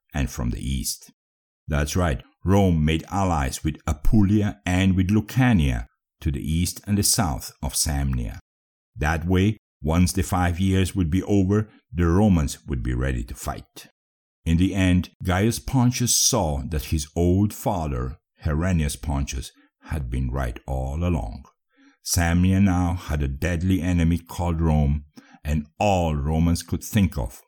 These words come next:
was vengeance. And even though none of the two sides came out victorious in the Forks, the Roman commanders who lost the whole thing were now in higher esteem by their people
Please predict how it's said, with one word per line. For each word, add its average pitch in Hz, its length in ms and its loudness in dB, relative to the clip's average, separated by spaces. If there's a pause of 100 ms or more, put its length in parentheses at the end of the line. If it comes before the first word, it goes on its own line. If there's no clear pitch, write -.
(120)
was - 180 -12
vengeance. - 880 -8 (1040)
And 90 160 2
even 95 280 4
though 98 160 4
none 110 260 6
of 127 100 2
the - 120 0
two - 180 0
sides 95 640 0
came 90 320 0
out 90 200 0
victorious 85 840 0
in 73 80 0
the 71 80 -2
Forks, 73 580 -4 (260)
the 73 140 -2
Roman 90 320 4
commanders 120 640 4
who - 200 -4
lost 110 440 -2
the 80 60 -4
whole 80 260 -4
thing 71 400 -2 (300)
were 87 100 2
now 87 300 4
in 78 160 -2
higher 95 640 -2
esteem 110 520 2
by 69 120 0
their 87 260 0
people 78 580 -2